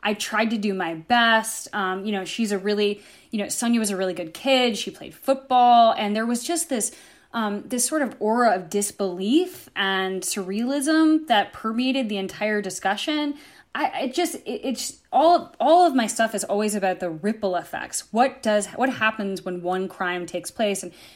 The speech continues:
how many people does it affect? And, you know, How to Fix a Drug Scandal is the epitome of that, because it's not just the people at the wrongful, uh,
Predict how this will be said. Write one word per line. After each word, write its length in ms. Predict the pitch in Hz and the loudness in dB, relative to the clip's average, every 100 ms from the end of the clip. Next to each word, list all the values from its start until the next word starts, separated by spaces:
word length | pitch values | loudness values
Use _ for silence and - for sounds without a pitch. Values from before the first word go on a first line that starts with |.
| - | -8
how 180 | - 240 | 2 4
many 380 | 262 240 208 - | 6 4 2 -4
people 400 | - 240 240 214 | -2 0 0 -2
does 160 | 202 180 | -2 -2
it 80 | |
affect? 480 | 180 160 208 196 - | -4 -2 0 0 -2
And, 200 | 185 165 - _ - | -6 -6 -14 _ -8
you 60 | |
know, 40 | 202 | -6
How 240 | - 254 | 2 4
to 80 | 269 | 4
Fix 260 | 269 208 202 | 0 -4 -4
a 60 | |
Drug 320 | 165 190 208 | -2 0 0
Scandal 580 | - 208 190 185 180 180 | -2 -4 -2 0 0 -2
is 180 | - 196 | -4 -2
the 120 | 240 | 0
epitome 680 | 214 - - 247 285 247 175 | -2 -4 -6 0 4 4 2
of 180 | - - | -6 -8
that, 320 | 160 165 - | -8 -8 -6
because 280 | 208 220 208 - - - | -4 -4 -4 -12 -18 -6
it's 200 | 233 - | -4 2
not 360 | 226 262 285 214 | 2 4 2 0
just 260 | 233 208 | 0 0
the 100 | 208 | -4
people 360 | 202 220 208 202 | -4 -4 2 2
at 120 | 190 | 2
the 80 | 190 | -2
wrongful, 800 | 185 190 202 196 202 190 180 - | 0 0 -2 -2 0 0 0 -4
uh, 260 | 190 180 | -4 -4